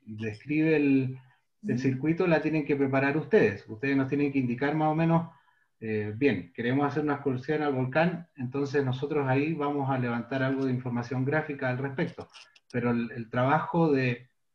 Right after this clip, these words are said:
Speaker 1: de ir a terreno, de tomar los tiempos, de diseñar la experiencia, lo tienen que hacer ustedes, porque en, en realidad son los que conocen de mejor forma, eh, en qué horario conviene hacer el, la actividad,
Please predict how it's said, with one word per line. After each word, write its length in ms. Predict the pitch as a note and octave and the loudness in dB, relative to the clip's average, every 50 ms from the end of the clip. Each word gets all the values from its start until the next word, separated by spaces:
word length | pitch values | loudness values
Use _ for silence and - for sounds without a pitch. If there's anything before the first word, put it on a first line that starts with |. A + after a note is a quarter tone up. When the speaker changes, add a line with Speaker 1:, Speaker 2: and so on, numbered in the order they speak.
| _ _ _ - | _ _ _ -10
Speaker 1:
de 200 | G#2+ A2+ A2 - | -8 -6 -6 -6
ir 180 | - C#3+ D3+ E3 | -4 -4 0 0
a 80 | E3 E3 | 0 0
terreno, 680 | F3 D#3+ E3+ F3 F3 F3 E3+ E3+ E3+ F3 F3 E3+ E3+ _ _ _ _ _ _ - | 0 0 2 2 2 4 4 4 4 2 0 -2 -6 _ _ _ _ _ _ -16
de 400 | - A2 A2 A2+ A2+ G#2+ G#2+ G#2 | -12 -8 -6 -4 -2 -2 -2 -2
tomar 320 | - A2+ B2 C3+ C#3 D3+ | -4 -2 0 0 0 0
los 180 | E3 D#3+ D#3 - | 0 -2 -2 0
tiempos, 420 | - E3+ E3 E3 E3+ D#3+ D#3 D3 | 0 2 2 2 2 0 2 2
de 100 | C3+ C3+ | 4 4
diseñar 480 | B2+ A#2+ A#2 - - B2 B2+ C3+ D3 E3 | 2 2 0 0 0 0 2 2 2 2
la 100 | F3 E3+ | 2 2
experiencia, 840 | E3+ - E3 D#3+ E3+ E3+ E3+ F3+ F3 - - G#3 G3+ G3+ - - - _ _ _ _ _ | 0 0 0 2 2 4 2 2 0 2 2 2 2 2 -2 -6 -14 _ _ _ _ _
lo 160 | - C3 C3 C3 | -8 -6 -4 -2
tienen 240 | D3 D3 D3 C#3 | 0 0 0 -2
que 80 | - C#3+ | -2 -4
hacer 200 | B2+ - D3 C3+ | -2 -2 -2 -2
ustedes, 400 | B2+ B2+ - F3 F#3 G3 F3 E3+ | -2 -4 -2 -2 0 0 0 0
porque 260 | - D#3 C#3+ C3+ - C#3 | 0 -2 -2 -2 0 0
en, 260 | B2 B2 A#2+ A#2+ A#2+ - | 0 2 0 0 -2 -4
en 100 | A#2+ A#2+ | -6 -6
realidad 320 | B2 A#2+ A#2+ C3 C3+ C#3 | -4 -4 -4 -2 -2 -4
son 180 | C#3 - D3 C#3 | -4 -4 -4 -2
los 160 | C#3 C3+ C3 | -2 -4 -4
que 80 | - B2 | -6 -6
conocen 420 | B2+ B2 C3 C3 C3 D3 C#3 C3 | -4 -2 -2 -2 -2 -2 -2 -2
de 80 | B2 A#2 | -2 -2
mejor 340 | A#2 A2 - - C#3+ C3+ - | -4 -6 -6 -8 -8 -8 -6
forma, 500 | - D3+ D3+ D#3 D#3 D#3+ E3 E3+ E3+ - - _ - - _ _ _ _ _ _ _ - | -4 -4 -2 -2 0 0 0 -2 -4 -8 -18 _ -20 -20 _ _ _ _ _ _ _ -12
eh, 640 | A2+ A2+ A2 G#2+ G#2 G#2 G#2 G2+ G2+ G2+ G2 F#2+ - _ _ _ _ _ | -8 -4 -2 -2 -2 -2 -4 -6 -6 -8 -10 -14 -16 _ _ _ _ _
en 180 | - A#2 A2+ G#2+ | -12 -12 -10 -4
qué 100 | - D3+ | -2 0
horario 680 | D3 C#3+ D3 D3+ D3+ D3+ D3+ D3 C#3+ C#3 C3+ C3 A2 - | 2 2 2 2 2 2 2 2 2 2 0 -2 -4 -4
conviene 440 | - B2 B2 A#2+ C#3 D3 D#3 D3+ C#3+ | -4 -2 0 2 2 0 0 0 -2
hacer 300 | C#3 C#3 - D3+ D3 C#3+ C#3 C3+ B2+ B2 | -2 -2 0 0 0 0 -2 -6 -8 -8
el, 640 | B2+ A#2+ B2 A#2+ A#2 A#2 A2 A2+ A2+ A2 G#2+ G#2+ A2 _ - | -6 -6 -4 -4 -4 -4 -6 -8 -8 -8 -10 -10 -12 _ -12
la 120 | A2+ A#2 | -10 -10
actividad, 840 | A2 - - - A#2+ A#2+ B2 B2+ C3+ C3+ D3 D3+ D3 - - - | -10 -8 -6 -4 -2 0 0 0 0 2 2 0 0 -2 -4 -6